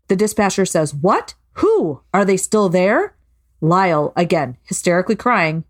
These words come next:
"Yes." The nine one one operator, "Were they shot?" Lyle, "Yes." The nine one one operator, "Who was the person shot?" And Lyle says,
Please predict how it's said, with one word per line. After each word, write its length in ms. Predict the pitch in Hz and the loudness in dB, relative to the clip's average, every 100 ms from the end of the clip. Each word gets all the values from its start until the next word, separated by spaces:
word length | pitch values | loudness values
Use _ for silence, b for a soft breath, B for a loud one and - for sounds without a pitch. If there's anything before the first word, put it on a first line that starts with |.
| - | -4
"Yes." 640 | 170 233 160 - - - _ _ _ _ - | 0 0 -2 -6 -10 -12 _ _ _ _ -2
The 60 | 180 | 2
nine 200 | 180 180 | 2 2
one 120 | 180 | 2
one 160 | 202 196 | 2 2
operator, 540 | 160 156 147 135 127 _ _ _ - | 0 0 -2 -2 -8 _ _ _ -2
"Were 160 | 160 | 0
they 160 | 160 165 | 2 0
shot?" 640 | - - 156 170 339 - _ _ _ _ _ - | -2 0 2 2 -2 -8 _ _ _ _ _ -2
Lyle, 500 | 170 175 151 120 - _ _ | 0 2 0 -4 -8 _ _
"Yes." 680 | 165 151 254 - - - - _ _ _ _ _ _ _ - | -6 -2 0 -2 -6 -8 -10 _ _ _ _ _ _ _ -4
The 80 | 180 | 0
nine 240 | 190 196 | 2 2
one 140 | 196 190 | 2 2
one 180 | 214 | 2
operator, 560 | 190 156 156 143 123 120 _ - | 0 0 -2 -2 -6 -12 _ -4
"Who 140 | 240 | 0
was 200 | 269 302 | 0 0
the 80 | 339 | -2
person 400 | - 175 165 214 | 0 0 0 -2
shot?" 540 | - 262 349 - - _ _ _ _ _ - | 0 0 0 -2 -6 _ _ _ _ _ -4
And 160 | 180 175 | 0 2
Lyle 340 | 170 190 226 | 2 2 0
says, 380 | - 165 156 | 0 0 -2